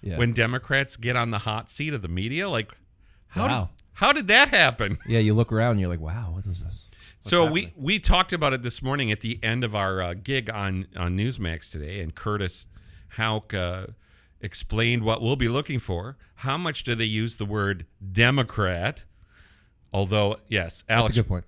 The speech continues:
Speaker 2: Alex Christie said to me today, "Oh, they're using the D word today."
Speaker 1: Oh, good, good.
Speaker 2: Uh, because the usual habit with these things is to hide the D.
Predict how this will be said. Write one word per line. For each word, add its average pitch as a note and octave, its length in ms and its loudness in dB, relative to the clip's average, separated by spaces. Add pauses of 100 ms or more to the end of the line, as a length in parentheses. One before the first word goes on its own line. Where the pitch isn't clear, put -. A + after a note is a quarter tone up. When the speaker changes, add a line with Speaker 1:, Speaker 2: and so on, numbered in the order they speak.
Speaker 2:
Alex A#2+ 280 2
Christie A2 320 -2
said G2 220 -4
to G2+ 60 -4
me F#2+ 120 0
today, F2 460 -4
"Oh, B2 140 0
they're C3 160 0
using A2 280 -2
the F#2+ 80 -2
D F#2+ 180 -4
word E2 220 -6
today." D#2+ 300 -8
Speaker 1:
Oh, D#3 160 -6
good, B2+ 300 -4 (100)
good. C#3 160 -8
Speaker 2:
Uh, A#2+ 280 6 (420)
because C3 480 0
the C3+ 120 -2
usual F3 440 0
habit G2+ 400 -2
with G2+ 120 -6
these F#2+ 200 -6
things F#2 280 -4
is G#2 200 -10
to - 80 -8
hide F#2+ 420 -6
the F2+ 100 -8
D. F#2+ 480 -2